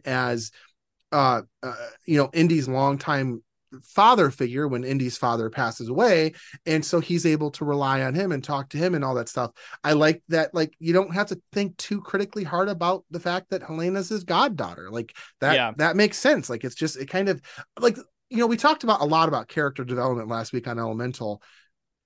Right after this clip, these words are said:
Speaker 1: I think in this case, like, you don't question the character development, even if you don't know it. Like, it, it just is. It just is what it is, you know?
Speaker 2: Yeah, it,
Speaker 1: Um,
Speaker 2: it, there,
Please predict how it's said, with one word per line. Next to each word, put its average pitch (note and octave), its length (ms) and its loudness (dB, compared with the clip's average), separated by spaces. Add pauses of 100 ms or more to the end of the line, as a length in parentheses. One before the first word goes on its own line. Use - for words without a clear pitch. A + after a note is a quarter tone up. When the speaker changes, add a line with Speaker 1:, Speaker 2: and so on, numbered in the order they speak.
(240)
Speaker 1:
I G3 100 2
think C#4+ 200 4
in D4+ 120 2
this A#3 200 -2
case, F3 280 -4
like, D#3+ 280 -2 (460)
you F3 140 -4
don't B3 260 0
question G3 540 -2
the D3 80 -4
character C3+ 400 -4
development, A#2+ 480 -6
even C#3+ 240 -4
if C#3+ 140 -6
you C#3+ 80 -4
don't B2+ 220 -4
know A#2 260 -2
it. F2 120 -10
Like, B2+ 140 -2
it, D3+ 200 -6
it F3 80 -2
just B3 300 -8
is. C3 360 4
It A#2+ 80 -4
just E3+ 280 -2
is D3+ 220 -4
what C#3 140 -2
it C3 80 -4
is, B2 340 -6
you A#2 80 -4
know? A#2+ 300 -2 (520)
Speaker 2:
Yeah, D#3+ 100 6 (200)
it, - 40 6
Speaker 1:
Um, C3+ 120 2
Speaker 2:
it, F#3 180 -6
there, E3+ 160 -2